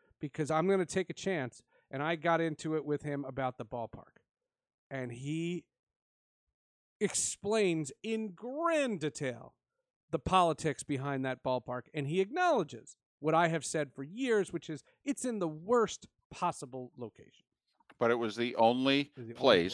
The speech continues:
Speaker 1: place.
Speaker 2: that would get financed.
Speaker 1: Yep.
Speaker 2: And even then, it was unbelievably backdoor, palms being greased, awful
Speaker 1: Oh.
Speaker 2: deal for the city, the whole deal.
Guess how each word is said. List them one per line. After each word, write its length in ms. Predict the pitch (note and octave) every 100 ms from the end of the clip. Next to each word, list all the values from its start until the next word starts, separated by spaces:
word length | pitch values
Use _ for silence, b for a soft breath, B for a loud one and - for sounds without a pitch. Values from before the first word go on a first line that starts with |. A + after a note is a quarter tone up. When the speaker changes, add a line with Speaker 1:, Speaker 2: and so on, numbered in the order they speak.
| -
Speaker 1:
place. 80 | - b b b _ -
Speaker 2:
that 180 | G2+ G2+
would 160 | A2+
get 160 | B2 A#2+
financed. 760 | - D3+ F#3+ C#2+ - - - D3+
Speaker 1:
Yep. 140 | F3 _
Speaker 2:
And 180 | G2 G2+
even 320 | A#2+ C3+ A#2+
then, 380 | A2 D#3+ D3+ D#2+
it 260 | F2 G#2 -
was 500 | G2 F#2 F2+ - - G2 F#2+ -
unbelievably 760 | A#2+ D3 C3 C3+ B2 A#2 A#2
backdoor, 800 | F#2+ B2+ B2 - - A#2+ A#2 A2+ A2
palms 420 | B2+ A#2+ B2 G2
being 320 | A2+ A#2 A2
greased, 640 | F#2+ A2 A2+ A2 - - -
awful 380 | - B2 C3+ C#3
Speaker 1:
Oh. 80 | A#2+
Speaker 2:
deal 320 | A#2 A#2+ A#2+
for 120 | A2
the 120 | A2 G#2+
city, 480 | - A#2 A2 G#2+
the 120 | G#2+ G2+
whole 200 | A2+ G#2+
deal. 440 | G#2+ A2 G2+